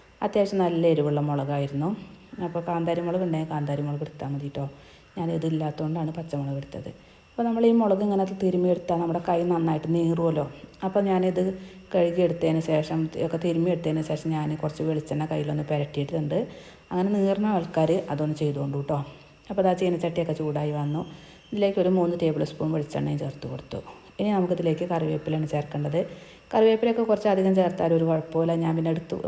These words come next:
കൊണ്ടുവരാനുള്ള മടി കാരണം ഇതാ ഇത്രേ ചേർത്തിട്ടുള്ളൂ. അപ്പോൾ ഈ കറിവേപ്പില ഒന്ന് മൂത്തതിന് ശേഷം നമുക്ക് നമ്മൾ വൃത്തിയാക്കിയൊക്കെ തേ-, മസാലയൊക്കെ പുരട്ടി വെച്ചിട്ടുള്ള ചിക്കൻ ഉണ്ടല്ലോ, അതുകൂടെ ഇതിലേക്ക് ചേർത്ത് കൊടുത്ത് നന്നായി ഇളക്കിയെടുത്ത്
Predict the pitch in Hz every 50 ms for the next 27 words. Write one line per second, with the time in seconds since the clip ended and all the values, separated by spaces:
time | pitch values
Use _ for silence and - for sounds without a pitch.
0 | - - 165 160 160 160 156 160 165 160 160 160 160 160 156 156 165 165 156 147
1 | 147 147 147 160 - 240 - - - - - - - - - - - 143 147 147
2 | - 160 151 147 147 147 143 139 - - - - 143 143 139 135 135 139 - -
3 | - - - - 190 - 208 214 208 196 185 180 175 175 185 180 180 190 196 185
4 | 180 170 165 165 160 147 160 - 151 151 156 - 151 143 139 147 147 147 147 143
5 | 147 147 - 165 208 240 - - - - - - - - - 180 180 175 180 185
6 | 185 - - - 170 165 - - 190 180 165 165 170 - 175 170 170 165 165 170
7 | 165 165 165 165 165 165 165 160 165 170 170 165 165 165 170 165 175 170 175 170
8 | 170 170 170 170 170 165 165 165 165 160 160 165 160 160 170 170 - - 180 165
9 | 151 143 143 143 139 139 139 - - - - - - 170 180 180 185 180 170 165
10 | 151 151 170 - 196 180 170 170 - 165 160 151 147 - - 196 262 285 - -
11 | - - - - - - 185 170 170 165 160 156 143 147 151 160 160 147 147 147
12 | - - - - 143 147 - - 185